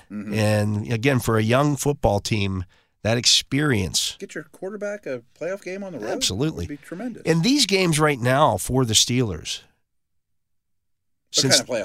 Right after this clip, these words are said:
Speaker 2: since
Speaker 1: games
Speaker 2: they have to
Speaker 1: are
Speaker 2: win 'em, they ha-,
Speaker 1: Yeah,
Speaker 2: they
Speaker 1: yeah.
Speaker 2: are like playoff. They're
Speaker 1: Yeah.
Speaker 2: playoff-like atmospheres.
Speaker 1: Right,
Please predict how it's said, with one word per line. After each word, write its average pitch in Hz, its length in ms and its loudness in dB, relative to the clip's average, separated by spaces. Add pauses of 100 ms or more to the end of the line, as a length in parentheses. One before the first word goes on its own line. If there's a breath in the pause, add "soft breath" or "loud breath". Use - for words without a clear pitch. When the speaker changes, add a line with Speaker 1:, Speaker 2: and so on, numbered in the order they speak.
Speaker 2:
since - 40 -2
Speaker 1:
games 170 140 4
Speaker 2:
they 147 120 4
have 143 100 2
to 120 80 0
Speaker 1:
are - 20 4
Speaker 2:
win 127 100 4
'em, 101 60 0
they 135 140 4
ha-, 139 160 2
Speaker 1:
Yeah, - 100 -4
Speaker 2:
they 147 120 4
Speaker 1:
yeah. 131 80 0
Speaker 2:
are 139 180 4
like 127 260 0
playoff. 120 380 -2
They're 131 120 0
Speaker 1:
Yeah. 113 80 -4
Speaker 2:
playoff-like 139 460 2
atmospheres. 101 640 -4
Speaker 1:
Right, 110 140 -6